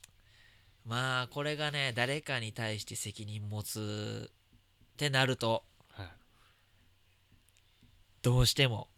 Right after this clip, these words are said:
Speaker 1: あー。
Speaker 2: 収入とかがね、心配になってくるんで、
Speaker 1: そうっすかね。
Speaker 2: そこがね、将来が怖いなとは思うんですけど。
Speaker 1: めっちゃ突然なんですけど、
Speaker 2: はい。
Speaker 1: 僕やっぱその、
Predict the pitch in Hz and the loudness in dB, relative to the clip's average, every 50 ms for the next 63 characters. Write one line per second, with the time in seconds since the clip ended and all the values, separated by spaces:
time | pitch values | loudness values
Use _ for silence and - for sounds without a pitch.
0 | _ - - - - - - - - - - - - - - - - - - - | _ -20 -20 -18 -18 -18 -20 -20 -20 -20 -18 -18 -18 -20 -20 -20 -20 -20 -20 -14
1 | - - - 110 104 123 127 123 120 117 117 120 120 117 113 - 113 - 110 98 | -6 -2 0 2 2 2 2 2 2 2 4 4 6 4 4 4 0 -2 -4 -6
2 | - 90 104 104 107 101 - - - - 110 110 104 - 113 110 107 104 104 101 | -6 -4 -2 -2 -2 -2 -4 -4 -6 -4 -4 -6 -6 -6 -6 -6 -4 -4 -6 -6
3 | - 101 101 107 107 - - 117 117 104 98 151 - 175 160 139 107 110 113 123 | -6 -6 -6 -4 -2 -2 0 0 0 0 0 0 0 -2 -2 -2 -4 -2 0 0
4 | 127 110 92 82 - - - - - - - - - - - 107 104 104 101 98 | 0 0 0 -4 -12 -20 -20 -20 -20 -20 -16 -10 -8 -6 -6 -6 -6 -8 -8 -10
5 | 104 104 - 107 - 98 92 95 104 - - - - - - - 80 - - - | -10 -12 -14 -14 -14 -12 -10 -10 -10 -12 -14 -16 -16 -16 -16 -16 -16 -18 -18 -20
6 | - - 92 92 90 90 110 123 135 - - - - - - - _ _ _ _ | -20 -18 -16 -14 -14 -14 -14 -16 -18 -18 -18 -18 -18 -18 -18 -20 _ _ _ _
7 | _ _ _ _ _ _ _ _ _ _ _ _ _ _ _ _ _ - 123 135 | _ _ _ _ _ _ _ _ _ _ _ _ _ _ _ _ _ -8 -6 -6
8 | 147 - - - 180 151 151 143 139 147 147 151 135 117 104 90 87 - - 90 | -6 -6 -2 -2 -2 0 -2 -2 -2 -2 -2 0 0 0 -2 -4 -4 -8 -12 -12
9 | 87 87 - 107 101 95 95 - _ _ _ _ _ _ _ _ _ _ _ _ | -12 -10 -6 -6 -6 -6 -6 -8 _ _ _ _ _ _ _ _ _ _ _ _
10 | _ _ _ _ _ _ _ - 110 - 113 107 - 107 98 - 101 98 95 95 | _ _ _ _ _ _ _ -18 -14 -12 -12 -10 -8 -10 -8 -8 -6 -6 -6 -6
11 | 95 98 104 104 104 | -6 -8 -8 -8 -10